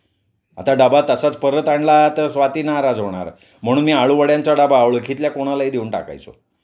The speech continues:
अगदी आमच्या बी विंगमधले माझे मित्र माधव सातपुते यांनाही एक दोनदा त्यांच्या घरी जाऊन डबा देऊन टाकला.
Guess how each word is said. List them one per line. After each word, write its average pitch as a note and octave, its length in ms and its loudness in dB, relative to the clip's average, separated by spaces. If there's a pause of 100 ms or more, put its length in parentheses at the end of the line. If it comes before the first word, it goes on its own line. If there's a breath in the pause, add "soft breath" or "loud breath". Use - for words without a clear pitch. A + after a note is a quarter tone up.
(480)
अगदी D#3+ 300 4
आमच्या C#3+ 340 2
बी D3 220 -2
विंगमधले D#3+ 460 0
माझे C#3+ 300 -2
मित्र D3 360 -2
माधव B2+ 340 0
सातपुते C#3 840 -4 (200 loud breath)
यांनाही D#3 440 2
एक D3+ 140 0
दोनदा D#3+ 400 4
त्यांच्या C#3 340 -2
घरी C3 220 -4
जाऊन D3 200 -2
डबा C3 220 -2
देऊन B2 200 -6
टाकला. E2 280 -8